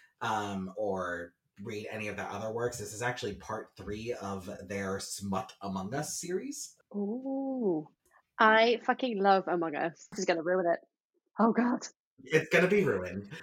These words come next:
Speaker 1: For anyone who's not familiar with Among Us, it's a game that you can play for free on your phone, or it's, like, five dollars on Steam. And it's, it's like that mafia game where you have to figure out who is the killer before they kill everyone. Um,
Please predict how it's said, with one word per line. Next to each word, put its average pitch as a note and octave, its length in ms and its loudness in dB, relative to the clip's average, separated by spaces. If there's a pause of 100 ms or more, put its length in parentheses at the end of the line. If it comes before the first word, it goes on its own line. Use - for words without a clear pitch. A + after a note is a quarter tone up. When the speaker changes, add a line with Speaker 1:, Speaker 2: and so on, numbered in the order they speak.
(360)
Speaker 1:
For D3 160 4
anyone E3 340 6
who's F#3 200 4
not C3 200 2
familiar A#2 340 2
with A2+ 140 -2
Among F#2 260 -4
Us, - 220 -8
it's G#2 100 -10
a G2+ 60 -8
game G#2 240 -2
that A#2 140 -4
you A#2 60 -10
can A#2 140 -6
play G2 500 -2
for - 140 -2
free A#2 240 0
on A#2+ 180 2
your G#2 120 -4
phone, G2+ 580 -2
or F#2+ 220 -2
it's, - 220 -12
like, F#2 200 -6
five F#2+ 380 -2
dollars F#2 560 -4
on F2+ 320 -6
Steam. F2+ 520 -8 (480)
And G2+ 200 -6
it's, - 320 -8
it's - 320 -8
like A#2 220 -2
that A2 220 -2
mafia G#2+ 440 -2
game A2 320 -2
where G2 100 0
you F#2+ 200 -2
have A2+ 240 -2
to B2 100 -4
figure G#2 320 -4
out F#2+ 240 -2 (100)
who G#2+ 220 -6
is G2 260 -4
the F#2+ 80 -20
killer A2 380 -4
before F#2+ 320 -2
they - 100 -8
kill A#2+ 220 -2
everyone. D3+ 420 2 (420)
Um, E2+ 460 -4